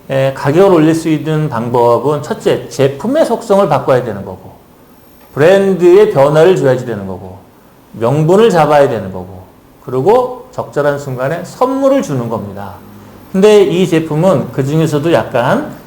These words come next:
상징제에 가까운 것 같아요. 명품 쪽으로 간다라는 거는 상징제에 가까운 거죠.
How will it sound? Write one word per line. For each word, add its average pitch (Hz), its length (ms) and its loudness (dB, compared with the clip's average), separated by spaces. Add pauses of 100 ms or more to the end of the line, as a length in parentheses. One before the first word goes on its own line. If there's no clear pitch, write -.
(180)
상징제에 226 800 2
가까운 120 400 0
것 117 100 -2
같아요. 101 360 -10 (120)
명품 135 360 -2
쪽으로 147 300 0
간다라는 110 540 -2
거는 131 160 -4
상징제에 185 560 0
가까운 107 420 -2
거죠. 160 400 -2